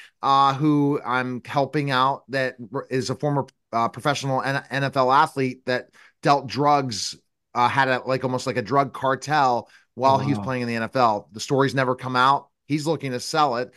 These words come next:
Speaker 1: So there's all these different projects going on. So I'm learning this game and I'm like, "Okay." But the bottom line, Kim, is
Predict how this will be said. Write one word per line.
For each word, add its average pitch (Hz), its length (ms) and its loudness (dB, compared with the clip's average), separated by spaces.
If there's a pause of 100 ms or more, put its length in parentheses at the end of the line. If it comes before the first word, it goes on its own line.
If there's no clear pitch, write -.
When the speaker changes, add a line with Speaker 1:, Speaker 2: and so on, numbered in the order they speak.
(260)
Speaker 1:
So - 120 -2
there's 190 180 4
all 247 200 4
these 220 120 2
different 202 300 -6
projects 180 440 0
going 160 220 -4
on. 156 120 -6
So 151 120 -6
I'm 180 180 -4
learning 175 400 -2
this 160 180 -8
game 165 280 -2
and 175 80 -4
I'm 147 140 -2
like, 139 220 0
"Okay." 147 540 -4 (220)
But 165 120 0
the 180 60 -2
bottom 180 260 4
line, 180 220 2
Kim, 165 200 -4
is 147 240 -6